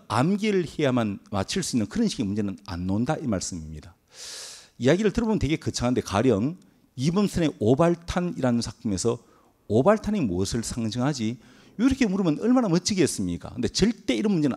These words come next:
안 논다 이 말씀입니다. 그래서 박경리의 토지라는 작품에서 토지가 무엇을 상징해? 이거 안 묻더라고요, 이런 것은요. 최눈의 광장이라는 작품에서 광장이 무엇을 상징하나 안 묻더라 이 말입니다. 지문이 주어지면 지문을 읽어서 그 속에서 답을 얻을 수 있습니다. 아마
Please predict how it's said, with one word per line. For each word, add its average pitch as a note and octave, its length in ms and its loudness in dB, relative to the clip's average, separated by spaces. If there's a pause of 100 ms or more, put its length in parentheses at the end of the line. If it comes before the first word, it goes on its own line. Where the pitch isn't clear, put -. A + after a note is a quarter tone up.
안 F#2+ 180 -2
논다 F3+ 280 4
이 G2 60 -2
말씀입니다. E2 720 -10 (1000)
그래서 D#3+ 420 2 (340)
박경리의 F#3+ 720 2
토지라는 A#3+ 440 0
작품에서 - 440 -2
토지가 C4+ 360 -4
무엇을 G#2 360 -2
상징해? A#2 600 0 (120)
이거 A#3 100 2
안 C3 220 -2
묻더라고요, C#3+ 480 2
이런 G2 120 -2
것은요. E2+ 360 -8 (400)
최눈의 A3+ 480 2
광장이라는 G3 500 0
작품에서 C#3 380 -2
광장이 G3 420 0
무엇을 A#2+ 340 -2
상징하나 C3 520 0 (320)
안 B2 160 0
묻더라 D3 440 0
이 B2+ 100 -4
말입니다. E2+ 540 -6 (520)
지문이 C#4 300 8
주어지면 D#3+ 300 4
지문을 C#3 320 -4
읽어서 G#3+ 280 -2
그 A#2 80 -10
속에서 C#3 320 -6
답을 F#3 260 -2
얻을 A#2 260 -2
수 G2+ 120 -8
있습니다. F2 280 -8
아마 C#3+ 180 -2